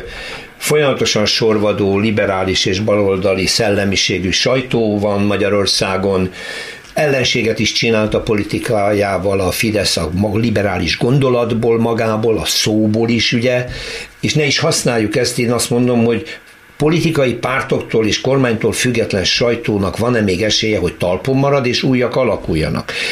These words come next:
Ö, láttok-e erre bármilyen kitörési pontot?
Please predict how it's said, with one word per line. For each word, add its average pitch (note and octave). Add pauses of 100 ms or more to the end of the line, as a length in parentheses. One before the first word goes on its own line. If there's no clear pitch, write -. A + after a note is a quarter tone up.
(120)
Ö, A2
láttok-e A#2+
erre G#2+
bármilyen G2+
kitörési D#2+
pontot? -